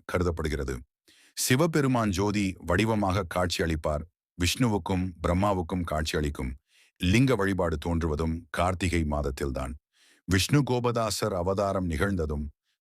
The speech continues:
கார்த்திகை மாதத்தில்தான். கார்த்திகை மாத பௌர்ணமியில்தான். பார்வதி தேவி திருவண்ணாமலையில் மலையே சிவனாக நினைத்து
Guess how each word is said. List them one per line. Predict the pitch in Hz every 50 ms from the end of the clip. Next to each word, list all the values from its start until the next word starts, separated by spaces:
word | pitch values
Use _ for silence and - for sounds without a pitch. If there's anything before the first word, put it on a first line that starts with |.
| _ -
கார்த்திகை | 101 101 117 127 127 131 113 110 113 107
மாதத்தில்தான். | 95 90 90 92 90 90 82 - 92 87 80 85 85 85 78
கார்த்திகை | 80 - 85 90 87 - 101 90 92 90 82
மாத | 78 76 78 80 80 82 80 76 73 - _ _ _ _ - 82
பௌர்ணமியில்தான். | 80 80 90 98 104 101 101 92 90 90 85 80 76 73 69 71 71 67 65 - - - _ _ _ _ _ _ _ _ _ _ -
பார்வதி | - 107 113 131 139 147 135 120 113
தேவி | 92 107 104 101 101 92
திருவண்ணாமலையில் | 80 - 95 98 98 104 101 95 95 92 90 90 90 90 90 92 95 85
மலையே | 71 71 73 78 85 92 98 95 95 95 101 98
சிவனாக | 87 - - 82 85 82 87 85 82 85
நினைத்து | 85 78 76 76 78 78 82 - 80